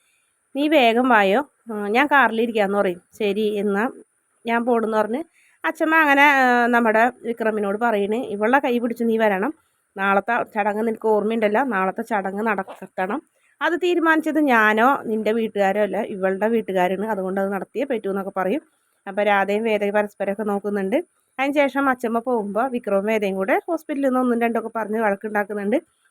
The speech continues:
"നാളത്തെ ദിവസം ഞാൻ വരില്ലടി, നിൻ്റെ കഴുത്തിൽ താലി കെട്ടില്ല", അങ്ങനെ ഇങ്ങനെയൊക്കെ പറഞ്ഞപ്പോൾ രാധയ്ക്ക് വലിയ സന്തോഷമാവുന്നുണ്ട്. അപ്പോൾ പറയും, "ഇത് തീരുമാനിച്ചത് എൻ്റെ വീട്ടുകാരാണ്, കൂട്ടത്തിൽ നിങ്ങളുടെ വീട്ടുകാർക്കും മനസ്സമ്മതമാണ്,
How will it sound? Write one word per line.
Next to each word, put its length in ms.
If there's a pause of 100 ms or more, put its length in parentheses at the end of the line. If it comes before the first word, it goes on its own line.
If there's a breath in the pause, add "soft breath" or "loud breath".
(100)
"നാളത്തെ 280
ദിവസം 300
ഞാൻ 160
വരില്ലടി, 440
നിൻ്റെ 220
കഴുത്തിൽ 300
താലി 240
കെട്ടില്ല", 380
അങ്ങനെ 280
ഇങ്ങനെയൊക്കെ 320
പറഞ്ഞപ്പോൾ 380
രാധയ്ക്ക് 380
വലിയ 320
സന്തോഷമാവുന്നുണ്ട്. 800 (640)
അപ്പോൾ 140
പറയും, 200
"ഇത് 180
തീരുമാനിച്ചത് 540
എൻ്റെ 200
വീട്ടുകാരാണ്, 640 (260)
കൂട്ടത്തിൽ 400
നിങ്ങളുടെ 300
വീട്ടുകാർക്കും 440
മനസ്സമ്മതമാണ്, 640